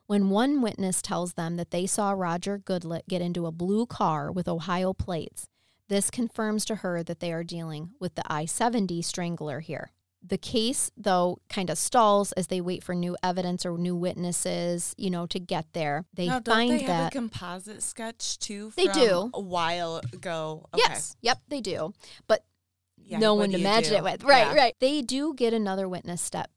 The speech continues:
Speaker 1: that stepped forward. This man's name was Tony Harris. Now,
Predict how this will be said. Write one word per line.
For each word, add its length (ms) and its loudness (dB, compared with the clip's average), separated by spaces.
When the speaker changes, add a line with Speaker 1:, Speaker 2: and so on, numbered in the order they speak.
Speaker 1:
that 160 -6
stepped 300 -4
forward. 380 -6
This 220 -2
man's 360 -2
name 300 -2
was 220 -4
Tony 380 -2
Harris. 580 -6
Now, 140 -6